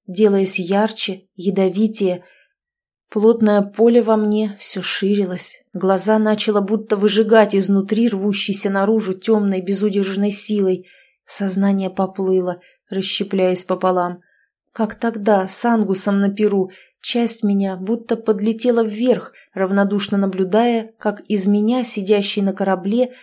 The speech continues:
и пристально наблюдающей за ярлом, рвется черная магическая сила. Рот приоткрылся, расширенные зрачки вспыхнули зеленоватым свечением,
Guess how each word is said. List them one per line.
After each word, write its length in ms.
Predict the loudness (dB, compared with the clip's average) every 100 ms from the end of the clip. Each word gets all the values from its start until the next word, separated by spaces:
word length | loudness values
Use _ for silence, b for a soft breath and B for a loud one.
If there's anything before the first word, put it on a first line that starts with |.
| B
и 120 | -8 -4
пристально 580 | 0 2 2 2 0
наблюдающей 720 | -2 -2 -2 0 2 2 -2 -4
за 140 | -2
ярлом, 540 | 0 2 0 0 -2 -4 B B B
рвется 440 | -6 -4 -2 -2 -2
черная 540 | 0 2 2 2 0
магическая 760 | 0 -2 -4 -6 -4 -4 -2
сила. 520 | 0 0 0 -2 -4 -6 b b b _ _ -6
Рот 280 | -4 -4
приоткрылся, 840 | -4 -2 -2 -2 0 2 4 0 -2 b b b
расширенные 640 | -4 -2 0 0 0 2 2
зрачки 520 | 0 -2 -2 -2 -2
вспыхнули 580 | 0 0 -2 -2 0 0
зеленоватым 680 | 2 2 2 4 2 2 0
свечением, 800 | -2 -4 -4 0 2 2 -2